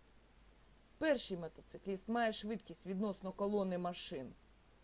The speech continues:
Швидкість мотоцикліста мінус швидкість колони. І ми знаємо, що його час у два рази більше, тому що швидкість менша.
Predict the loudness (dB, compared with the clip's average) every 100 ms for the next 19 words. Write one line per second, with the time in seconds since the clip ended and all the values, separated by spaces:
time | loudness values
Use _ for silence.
0 | -20 -20 -20 -20 -20 -20 -20 -20 -20 -20
1 | -20 -20 -20 -20 -20 -20 -20 -20 -20 -20
2 | -20 -20 -20 -20 -12 -2 0 0 -2 0
3 | 0 0 -4 -4 0 -2 2 2 4 2
4 | 0 -2 -4 -4 -12 -10 -2 2 4 4
5 | 2 -4 -6 -12 -20 -20 -20 -20 -20 -20
6 | -20 -20 -20 -20 -20 -20 -14 0 6 6
7 | 6 4 4 4 2 0 2 4 4 2
8 | -2 -2 -4 2 6 6 4 0 -2 0
9 | -2 -4 -12 -14 -20 -20 -20 -20 -20 -20
10 | -4 0 2 2 -2 -2 -2 -4 -10 -4
11 | -2 -2 -4 -10